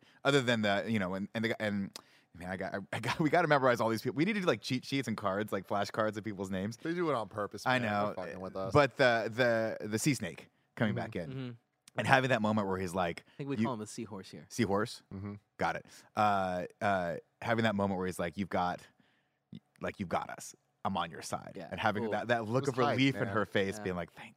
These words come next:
Speaker 1: God."
Speaker 2: So many years,
Speaker 1: But
Speaker 2: you
Speaker 1: do you
Speaker 2: know?
Speaker 1: think at one point you just be like, "Hey, come here, come here, come here, come here. Your son's not dead."
Speaker 2: Yeah.
Speaker 1: He
Speaker 3: Yeah,
Speaker 1: just
Speaker 3: right?
Speaker 1: wanted to leave.
Speaker 3: It would
Speaker 2: Yeah.
Speaker 3: be, it would be
Speaker 1: You
Speaker 3: so
Speaker 1: just pull her
Speaker 3: simple to
Speaker 1: aside
Speaker 3: say that.
Speaker 1: and be like, "I'm just gonna let you know because you think I killed him.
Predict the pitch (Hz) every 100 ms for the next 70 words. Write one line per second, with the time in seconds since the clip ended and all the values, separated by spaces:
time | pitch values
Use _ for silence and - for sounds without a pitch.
0 | - - - - - - 135 135 156 147
1 | 147 185 - - 151 175 240 247 320 339
2 | 170 147 156 - 120 123 110 98 - 95
3 | 92 - - - - _ - - 92 -
4 | 98 - 98 _ _ _ _ _ _ _
5 | 110 - 160 117 120 - 95 87 - _
6 | - _ - 113 101 139 339 349 175 226
7 | - 494 160 127 214 - - 302 339 339
8 | 330 302 294 294 170 160 320 277 330 240
9 | 254 247 226 220 359 427 170 135 190 180
10 | - 147 180 202 190 170 151 165 165 147
11 | 131 127 120 160 135 - 123 139 185 196